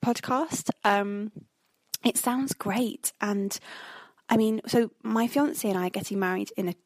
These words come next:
church, actually, in July. And we had to have this <laughs> meeting with the vicar, which I was a bit nervous about. But, um, no, it was fine. And she suggested we go to marriage school, which at first,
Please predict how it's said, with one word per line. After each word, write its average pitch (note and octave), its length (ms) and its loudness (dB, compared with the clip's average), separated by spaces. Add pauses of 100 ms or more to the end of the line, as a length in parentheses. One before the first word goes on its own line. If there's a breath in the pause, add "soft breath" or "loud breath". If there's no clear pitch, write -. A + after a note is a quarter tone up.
(100)
church, - 460 2
actually, - 400 -4
in - 80 -2
July. - 580 0 (680 loud breath)
And G3 640 0 (200)
we A3 140 4
had G#3 180 2
to - 240 -4
have G#3+ 140 2
this G#3+ 240 2
<laughs> - 140 6
meeting - 420 0
with - 160 -6
the F#3 80 -4
vicar, - 440 0 (320 loud breath)
which - 120 -2
I - 20 4
was F#3+ 100 0
a - 40 0
bit - 120 -2
nervous - 340 2
about. - 340 0
But, F#3 200 4
um, F#3 160 4
no, F#3+ 120 4
it - 80 2
was - 180 0
fine. A#3 560 0
And G#3+ 260 0
she C#4 520 0 (140)
suggested G3 540 -2
we F#3+ 120 0
go F#3 160 0
to - 180 -4
marriage G3 640 -2
school, D#3+ 500 0 (600 loud breath)
which A3 520 4
at - 140 0
first, - 720 2